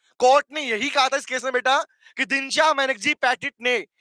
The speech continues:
ये जो कंपनियां ओपन की थी, ये सिर्फ और सिर्फ अपनी रेवेन्यू की लायबिलिटी से, टैक्स लायबिलिटी से बचने के लिए किया था।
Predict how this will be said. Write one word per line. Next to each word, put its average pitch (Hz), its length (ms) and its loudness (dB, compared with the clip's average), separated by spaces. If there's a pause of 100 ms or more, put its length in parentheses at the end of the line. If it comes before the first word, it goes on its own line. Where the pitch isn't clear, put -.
ये 247 100 -4
जो 262 100 -6
कंपनियां 277 500 -2
ओपन 262 300 0
की 233 180 -8
थी, 269 220 -2
ये - 320 -10
सिर्फ 349 380 -2
और 254 120 2
सिर्फ 277 320 -6
अपनी 254 500 -2
रेवेन्यू 254 500 -2
की 269 160 -4
लायबिलिटी 226 400 -2
से, 208 80 -8
टैक्स - 260 -4
लायबिलिटी 240 280 -2
से 247 60 -2
बचने 220 300 -6
के 208 80 -6
लिए 202 120 -4
किया 156 240 -8
था। - 160 -20